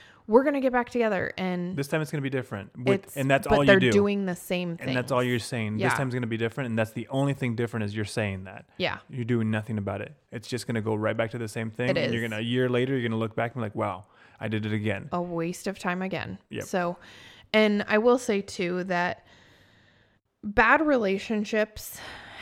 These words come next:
Speaker 1: ha-, they have drama, whereas a good relationship is not actually gonna have drama. Don't look at that as, like, there's definitely gonna be disagreements. There's gonna be stress.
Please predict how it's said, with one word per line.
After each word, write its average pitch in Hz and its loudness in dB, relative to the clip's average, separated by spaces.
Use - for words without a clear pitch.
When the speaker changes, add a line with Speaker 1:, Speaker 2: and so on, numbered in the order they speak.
Speaker 1:
ha-, 185 4
they 208 4
have 226 0
drama, 190 0
whereas 185 2
a 196 6
good 196 4
relationship 247 -2
is 226 -2
not 165 -2
actually 170 -4
gonna 156 -8
have - -10
drama. - -8
Don't 202 0
look 190 2
at 208 -2
that 214 2
as, 185 2
like, 208 -2
there's 226 4
definitely 370 2
gonna 240 2
be 220 -2
disagreements. 202 -4
There's 208 6
gonna 208 2
be 202 -2
stress. - -2